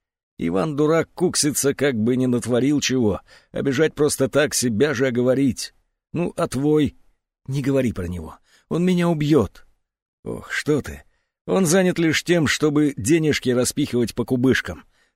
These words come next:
да и почитает себя великим комбинатором, Макиавелли. Так просто он мараться не будет. А меня? Спасибо», фыркнула она и попыталась оттолкнуть, но он держал крепко.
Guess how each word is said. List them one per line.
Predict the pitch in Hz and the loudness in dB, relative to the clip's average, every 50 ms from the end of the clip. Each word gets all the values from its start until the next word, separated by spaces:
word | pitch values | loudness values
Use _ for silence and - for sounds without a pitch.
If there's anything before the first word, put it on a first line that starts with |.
| _ | _
да | - - - | -6 -4 -2
и | 190 | -2
почитает | 170 - 185 175 - 175 143 - 160 160 160 156 131 - | 0 0 0 0 0 -2 2 2 4 4 4 4 2 0
себя | - 147 139 135 143 | -2 0 4 4 4
великим | 143 143 135 143 147 - 147 143 131 | 4 4 4 2 2 2 0 -2 0
комбинатором, | - 147 147 135 143 147 139 131 127 - - 117 113 113 107 90 - _ _ _ _ _ | 0 0 2 4 2 4 4 4 4 4 4 4 4 4 2 0 -2 _ _ _ _ _
Макиавелли. | - 76 - - 156 151 151 147 147 160 160 139 117 104 87 78 - - _ _ _ _ _ _ _ _ - | -8 -8 -4 0 2 2 4 4 4 6 6 6 6 4 0 -4 -8 -16 _ _ _ _ _ _ _ _ -6
Так | 76 82 - | -6 -6 -4
просто | - 143 143 151 143 - - 143 | -2 0 2 2 2 2 2 2
он | 147 147 | 2 4
мараться | 143 143 139 139 135 127 - 123 | 4 4 4 4 4 2 2 0
не | 123 127 123 | 2 2 2
будет. | 123 135 131 101 92 - - - _ _ _ _ _ _ - | 4 2 2 2 -2 -6 -12 -20 _ _ _ _ _ _ -2
А | 104 110 | 2 4
меня? | 120 123 117 101 127 214 233 - _ _ _ _ _ _ _ _ | 4 4 4 4 4 2 2 0 _ _ _ _ _ _ _ _
Спасибо», | - - - - 147 180 175 - 139 147 143 151 139 - - - _ _ | -8 -8 -4 0 0 0 2 2 0 2 2 2 0 0 -4 -10 _ _
фыркнула | _ - 143 143 113 - 113 110 110 110 107 101 | _ -2 0 0 0 2 0 2 2 4 2 2
она | 95 101 120 135 | 2 0 0 -2
и | 131 | -2
попыталась | 107 113 98 101 101 - 127 131 123 113 - - | -2 -4 -2 -2 0 0 2 2 2 2 2 0
оттолкнуть, | 117 - - - 104 107 104 - 139 143 113 - - - - | -2 -2 0 0 0 0 2 0 2 2 2 2 -2 -6 -6
но | 78 98 139 - | -6 -6 -6 -6
он | - 123 113 | -6 -4 -2
держал | 127 131 104 101 131 123 - | -2 -2 2 2 2 2 4
крепко. | 113 123 120 107 - - 87 78 - | 4 2 2 2 0 -6 -12 -12 -16